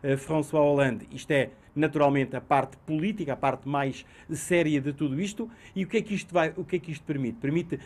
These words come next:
tranquilizar, de certo modo, a zona euro, eh, retira pressão à dívida grega e dá tempo aos gregos. Convém não esquecer que o Syriza, eh, ganhou as eleições dia vinte e cinco de janeiro e tinha até vinte e oito de fevereiro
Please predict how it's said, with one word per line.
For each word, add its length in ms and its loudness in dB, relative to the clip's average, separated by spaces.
tranquilizar, 640 2
de 60 -18
certo 280 -4
modo, 200 0
a 20 -4
zona 260 0
euro, 340 2
eh, 160 6
retira 340 6
pressão 580 0
à 300 2
dívida 400 0
grega 460 2
e 80 -2
dá 180 4
tempo 300 -2
aos 180 0
gregos. 440 -2
Convém 180 2
não 120 2
esquecer 440 -2
que 100 -8
o 60 -2
Syriza, 560 -2
eh, 140 -14
ganhou 280 2
as 100 -2
eleições 420 2
dia 160 0
vinte 200 -2
e 20 -14
cinco 460 -4
de 640 4
janeiro 460 0
e 80 -4
tinha 280 2
até 260 2
vinte 400 -4
e 80 4
oito 240 4
de 100 -2
fevereiro 460 0